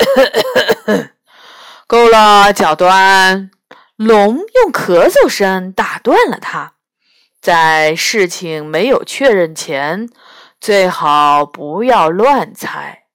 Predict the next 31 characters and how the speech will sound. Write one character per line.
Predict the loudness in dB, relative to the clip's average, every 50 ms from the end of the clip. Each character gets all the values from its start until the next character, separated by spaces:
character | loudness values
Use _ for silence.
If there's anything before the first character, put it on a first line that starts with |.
| _ _ _ _ _ _ _ _ _ _ _ _ _ _
角 | -4 -2 -2 -2 -4 0
端 | 2 2 4 4 2 2 0 -4 -10 -16
看 | -14 -10 -8 -6 -6 -4 -6
了 | -6
看 | -6 -6 -8 -8 -8
大 | -8 -8 -8 -8 -10
家， | -12 -12 -12 -12 -12 -14 -16 -20 _ _ _ _ -20 -20 -20 -20 _
又 | -4 0 2 2 4 4 2 2 0 -4
看 | -8 -8 -6 -4 -4
了 | -4 -6
看 | -6 -4 -4 -2 -2
龙 | -2 -4 -6 -10 -6 -4
大 | -2 -2 -2 -4 -4
人， | -6 -8 -10 -12 -16 _ _ _ _ _ _ _ -20 _ _
乖 | -2 0 2 2 2 0
乖 | 0 0 2 2 2 2 0
地 | -2 -2 -4 -4 -4 -6 -8 -12 -10 _
闭 | -6 -4 -4 -4
上 | -4 -6 -6 -4
了 | -4 -6
嘴。 | -6 -6 -10 -10 -10 -12 -14 -16 -18 _ _ _ _ _ _ _ _ _ _ _ _ _ _ _ _ _ _ _ _ _ _
“影 | -16 -12 -10 -10 -8 -8 -10 -12
子 | -6 -6 -6 -4
宫 | -2 -2 -2 -2 -2 -4 -4
殿 | -2 -2 -2 0 -2 -4 -4 -6
是 | -8 -10 -10
怎 | -10 -10 -10
么 | -10 -12
回 | -10 -10 -10 -10
事 | -10 -8 -8 -8
儿？” | -6 -8 -8 -12 -14